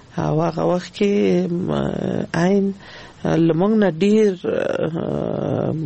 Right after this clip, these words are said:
څو کاله وړاندې چې هغه وخت موږ محصلین وو، زموږ هغه وخت، اه، قومندانان د ټولیو او د دې وو چې د ظاهر خان د ډیر،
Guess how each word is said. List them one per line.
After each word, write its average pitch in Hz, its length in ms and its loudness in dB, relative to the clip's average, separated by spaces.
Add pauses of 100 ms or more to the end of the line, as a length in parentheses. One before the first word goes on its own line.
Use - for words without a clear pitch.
(220)
څو 196 280 2
کاله 165 300 0
وړاندې 196 480 2
چې 165 200 -4
هغه 156 100 -2
وخت 190 220 -2 (520)
موږ 190 120 2
محصلین 214 640 2
وو، 220 600 4
زموږ 180 500 2
هغه 175 240 0
وخت، 214 320 -2 (460)
اه، 156 640 2 (120)
قومندانان 170 720 2
د 160 160 0
ټولیو 175 640 2
او 185 160 0
د 151 220 -2
دې 196 140 4
وو 220 160 4
چې 196 180 -4
د 165 120 -4
ظاهر 160 240 0
خان 190 440 -2
د 165 120 2
ډیر، 170 260 2